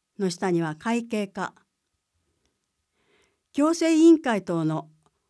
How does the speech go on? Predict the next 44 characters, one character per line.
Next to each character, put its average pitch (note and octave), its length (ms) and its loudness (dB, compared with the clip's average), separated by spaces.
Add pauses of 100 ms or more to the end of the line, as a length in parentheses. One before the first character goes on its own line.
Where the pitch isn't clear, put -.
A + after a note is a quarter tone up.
(220)
お F3 100 -8
伝 F#3 380 -10
え F3+ 60 -6
を E3+ 40 -4
し E3+ 140 -8
ま D#3+ 120 -6
す。 - 240 -20 (1300)
行 C#4+ 140 -2
政 D#4+ 280 0
委 E4 60 8
員 D#4+ 120 8
会 G#3+ 180 0
の F3 80 2
中 E3+ 240 -2
に E3 100 2
は E3 200 -6
教 C#4+ 200 -2
育 D4 240 -2
委 B3 80 -2
員 A#3+ 240 0
会、 D#3 340 -10 (360)
議 A#3 180 -4
会、 A3+ 460 -2 (680)
選 D#4 260 2
挙 D#4+ 200 -2
管 C#4+ 280 0
理 C4 80 -2
委 B3+ 160 0
員 A3+ 120 0
会、 D#3+ 400 -10 (560)
監 D4 220 0
査 C4+ 160 -2
委 B3 160 -2
員、 F#3+ 320 -2 (420)
農 D4+ 260 2
業 D#4 160 4
委 C#4+ 60 4
員 C#4+ 220 6
会 F3+ 240 -2
が E3+ 100 0
あ D3+ 60 -4
り C#3+ 80 -4
ま C#3 120 -8
す。 - 220 -20